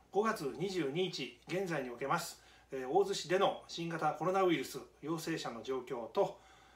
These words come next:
高齢者向けワクチン接種の予約状況について、えー、ご説明をしたいと思います。こちらの図をご覧ください。今回陽性が判明されました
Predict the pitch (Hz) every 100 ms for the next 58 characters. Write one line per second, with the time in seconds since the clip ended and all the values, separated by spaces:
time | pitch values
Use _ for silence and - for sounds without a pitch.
0 | - - 190 196 180 175 175 160 - 160
1 | 160 - 190 - 175 - 139 143 - -
2 | 143 214 220 220 226 175 156 - 160 202
3 | 202 - 127 117 127 131 127 120 117 120
4 | 113 - 101 113 175 - - _ _ _
5 | _ _ _ _ - - - - 156 165
6 | 160 147 - 160 180 123 - - 143 127
7 | 127 113 147 151 - - - - - -
8 | - - 196 202 156 117 - - 151 156
9 | 151 139 147 143 - 147 139 139 - 143
10 | 170 175 139 -